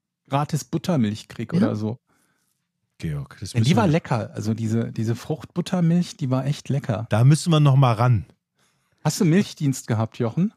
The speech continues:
Speaker 3: Ähm, in der Grundschule, glaub ich, hatten
Speaker 2: Ja.
Speaker 3: wir das. Ja, tatsächlich.
Speaker 2: Hatte
Speaker 3: Da
Speaker 2: ich
Speaker 3: gab's
Speaker 2: auch
Speaker 3: da, da,
Speaker 2: Milchdienst.
Speaker 3: da,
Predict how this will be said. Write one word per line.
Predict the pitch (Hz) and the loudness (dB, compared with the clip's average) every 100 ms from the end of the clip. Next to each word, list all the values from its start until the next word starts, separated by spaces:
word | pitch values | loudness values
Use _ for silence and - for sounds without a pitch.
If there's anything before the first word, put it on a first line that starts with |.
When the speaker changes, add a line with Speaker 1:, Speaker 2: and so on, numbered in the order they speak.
| _ - - - _ _ _ _ - | _ -20 -20 -20 _ _ _ _ -18
Speaker 3:
Ähm, | 92 87 85 - _ _ _ | -12 -12 -12 -16 _ _ _
in | 139 104 | -4 -4
der | 95 | -4
Grundschule, | - 113 233 - 113 87 82 | -6 -2 -2 -2 -4 -4 -4
glaub | 78 78 | -6 -6
ich, | 78 | -8
hatten | - | -2
Speaker 2:
Ja. | 277 160 | 0 0
Speaker 3:
wir | |
das. | 80 85 - | -2 -6 -4
Ja, | 101 85 | -4 -4
tatsächlich. | - 104 143 131 | -6 -4 -2 0
Speaker 2:
Hatte | 82 | 0
Speaker 3:
Da | 95 | -2
Speaker 2:
ich | |
Speaker 3:
gab's | 110 120 | 0 0
Speaker 2:
auch | 190 | 0
Speaker 3:
da, | 107 | 0
da, | 98 | 2
Speaker 2:
Milchdienst. | 98 175 - 175 175 | 0 -2 -8 -6 -6
Speaker 3:
da, | - | -8